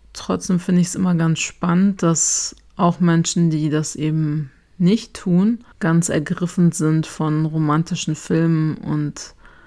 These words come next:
und da besonders die eine Szene lieben, wenn der Brautvater die Braut hereinführt und, ähm, alle sie ergriffen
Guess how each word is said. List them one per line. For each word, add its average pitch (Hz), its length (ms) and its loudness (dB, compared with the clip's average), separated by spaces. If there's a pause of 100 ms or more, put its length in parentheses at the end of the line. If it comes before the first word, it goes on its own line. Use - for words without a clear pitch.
(200)
und 165 240 -2
da 156 140 0
besonders 156 640 0
die 156 440 0 (360)
eine 170 340 2
Szene 165 420 0
lieben, 160 560 0 (280)
wenn 160 200 0
der 156 140 0
Brautvater 156 1160 -2 (180)
die 165 60 -12
Braut 156 440 -4
hereinführt 160 960 -2 (240)
und, 175 760 2
ähm, 175 480 2
alle 170 300 2
sie 160 420 0 (380)
ergriffen 165 1040 0